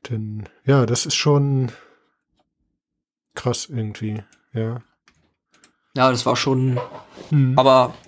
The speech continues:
Speaker 2: der ist jetzt, ist jetzt technisch wirklich in einem eins A Zustand, also
Speaker 1: Das ist super.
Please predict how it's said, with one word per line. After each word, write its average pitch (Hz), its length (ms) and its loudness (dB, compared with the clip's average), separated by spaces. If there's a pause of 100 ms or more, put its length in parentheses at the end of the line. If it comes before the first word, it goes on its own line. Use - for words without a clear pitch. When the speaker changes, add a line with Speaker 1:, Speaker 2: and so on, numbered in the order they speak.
Speaker 2:
der 113 140 6
ist - 160 4
jetzt, - 480 2 (720)
ist - 140 0
jetzt 110 220 2
technisch 127 420 0
wirklich 120 520 -2
in 104 140 0
einem - 500 -12 (100)
eins 135 260 2
A 120 160 2
Zustand, 135 680 -4
also - 260 -8
Speaker 1:
Das 123 180 -8
ist 123 100 -10
super. 113 320 -8